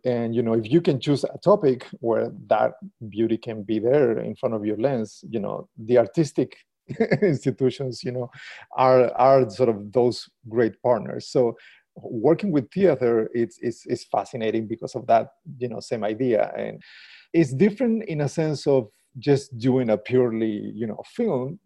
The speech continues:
because you are indeed basing it around a live theater performance. And in this case, you know, we want to capture a little bit of the, that sense of this is live with an audience or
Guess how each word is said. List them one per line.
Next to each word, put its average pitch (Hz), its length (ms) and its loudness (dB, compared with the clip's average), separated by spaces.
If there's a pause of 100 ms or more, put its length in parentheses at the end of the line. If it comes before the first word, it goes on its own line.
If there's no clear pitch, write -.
because 131 480 -2
you 120 280 -2
are 131 280 4 (140)
indeed 117 420 -4
basing 110 460 -6
it 107 180 -10
around 104 380 -4 (120)
a - 180 -2 (140)
live 113 300 0 (260)
theater 127 400 -6
performance. 117 640 -6
And 117 120 -12
in 113 100 -12
this 123 140 -4
case, 120 260 -6
you 113 80 -10
know, 110 120 -8
we 107 120 -8
want 135 380 -4
to - 100 -16
capture 113 480 -4 (140)
a 113 100 -2
little 135 320 -2
bit 123 100 -2
of 104 140 -8
the, 131 160 -6
that 120 220 0
sense 110 320 -12
of 110 140 -8 (120)
this 113 240 -4
is 113 160 -12
live 110 360 -2 (440)
with 123 500 0
an 113 120 -4
audience 107 420 -2
or 117 220 -4